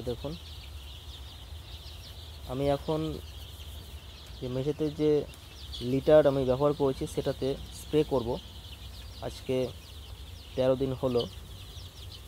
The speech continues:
যাতে কোনো রকম জীবাণু না থাকে, তার জন্য একটা স্প্রে করতে হয়। তো আজকে আমি সেটা করব এবং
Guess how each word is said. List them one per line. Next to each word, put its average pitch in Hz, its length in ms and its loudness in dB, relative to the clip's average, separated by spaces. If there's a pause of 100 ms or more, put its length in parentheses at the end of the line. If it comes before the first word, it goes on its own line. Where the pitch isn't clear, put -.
(400)
যাতে 120 160 -4 (100)
কোনো 135 200 4
রকম 131 220 2 (220)
জীবাণু 131 360 2 (1800)
না 131 160 4
থাকে, 135 280 0
তার 123 180 2
জন্য 123 140 0 (160)
একটা 123 160 -2 (100)
স্প্রে - 180 0 (140)
করতে 127 300 0
হয়। 123 160 0 (1120)
তো - 140 -8
আজকে - 220 -6
আমি 127 160 2
সেটা 127 160 2 (100)
করব 123 160 2 (1200)
এবং 123 120 -2